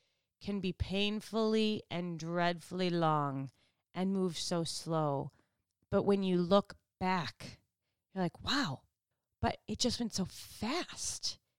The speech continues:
In the grand scheme of things, when you're looking at your life. And some of you might be thinking, like, "No, actually, it wasn't fast. It was a very long, difficult period, and it still feels long."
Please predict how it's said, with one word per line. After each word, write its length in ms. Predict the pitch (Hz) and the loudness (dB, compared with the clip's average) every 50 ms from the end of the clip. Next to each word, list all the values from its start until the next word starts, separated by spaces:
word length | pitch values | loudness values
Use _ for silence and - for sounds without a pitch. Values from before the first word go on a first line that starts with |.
| _ _ _ _ _ _ _ _ _ _ _ _ _ - | _ _ _ _ _ _ _ _ _ _ _ _ _ -4
In 140 | - 220 226 | -2 0 2
the 60 | 220 | 2
grand 580 | 196 170 190 190 196 202 208 202 208 208 208 - | 2 2 2 2 4 4 4 4 2 2 0 -2
scheme 340 | - - - 190 180 170 160 | -4 -6 -4 -2 0 0 0
of 100 | 156 - | -2 -4
things, 400 | - - 151 - - - - - | -6 -8 -8 -6 -8 -8 -6 -4
when 120 | 180 175 | -4 -2
you're 120 | 170 165 165 | -2 -2 -2
looking 560 | 165 180 185 190 190 - 202 185 175 - - | 0 0 0 0 -2 -2 -4 -6 -6 -6 -8
at 540 | - 156 160 156 147 143 - - - - - _ _ _ _ _ - - | -6 -2 -2 -2 -2 -4 -6 -8 -12 -12 -12 _ _ _ _ _ -18 -10
your 240 | - 180 185 190 175 | -4 0 0 2 2
life. 420 | 165 165 143 139 135 - - _ _ _ _ _ _ _ _ _ _ _ _ - | 2 0 -2 -2 -6 -10 -16 _ _ _ _ _ _ _ _ _ _ _ _ -4
And 300 | - 262 277 277 - - - | 0 0 0 0 -2 -4 -6
some 220 | - - 294 294 | -4 -2 0 0
of 80 | 285 269 | 2 2
you 80 | 254 | 2
might 140 | 247 240 226 - | 2 2 2 0
be 80 | 226 | -2
thinking, 360 | - - 214 208 202 190 185 | -2 -2 -2 -2 -2 -2 -2
like, 260 | 180 170 165 160 - _ _ - | 0 0 0 0 -2 _ _ -12
"No, 560 | 160 175 185 185 185 185 185 190 185 180 180 | -8 -6 -6 -4 0 2 4 4 4 4 4
actually, 640 | 175 170 180 - - - - 165 156 151 160 - - | 4 2 2 -2 -4 -8 -4 -4 -2 -2 -4 -4 -4
it 160 | - 170 165 | -4 -2 0
wasn't 400 | 156 170 180 170 - 147 - - | 0 0 0 0 -2 -10 -12 -14
fast. 340 | - - - - - - - | -14 -14 -12 -12 -14 -12 -6
It 100 | - 180 | -4 -2
was 140 | 196 180 160 | -2 -2 -2
a 80 | 170 170 | -4 -4
very 320 | 156 165 175 170 165 160 | -2 -2 -2 0 0 -2
long, 320 | 160 160 151 151 151 147 143 | -2 -2 -4 -4 -6 -6 -8
difficult 420 | 151 143 - - - 147 - - | -10 -10 -10 -8 -8 -8 -8 -8
period, 380 | - - 175 185 185 190 185 147 | -6 -4 -2 0 2 2 2 0
and 140 | - 165 | -2 -4
it 100 | 170 156 | -6 -8
still 200 | - - 170 147 | -8 -8 -10 -10
feels 280 | - - 143 139 143 - | -10 -12 -14 -14 -14 -16
long." 280 | - - - - 156 | -14 -14 -14 -14 -14